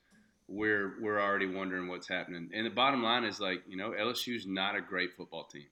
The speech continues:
and that's just kinda what I keep telling myself is we have talent. Um, I think we're gonna get there, but,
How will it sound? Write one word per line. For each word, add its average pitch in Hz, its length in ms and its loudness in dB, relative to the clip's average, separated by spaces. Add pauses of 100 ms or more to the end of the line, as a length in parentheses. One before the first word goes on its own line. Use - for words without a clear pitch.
(120)
and 87 100 -8
that's - 160 -4
just 113 160 -2
kinda 110 280 0
what 101 120 0
I 104 80 0
keep 104 260 -6
telling 104 200 -4
myself 98 480 -4
is - 140 -14 (460)
we 90 100 -8
have 120 220 4
talent. 117 440 2 (560)
Um, 82 460 -8
I 87 180 0
think 117 180 2
we're 104 160 0
gonna 101 200 0
get 110 280 0
there, 107 280 4 (640)
but, 90 300 -2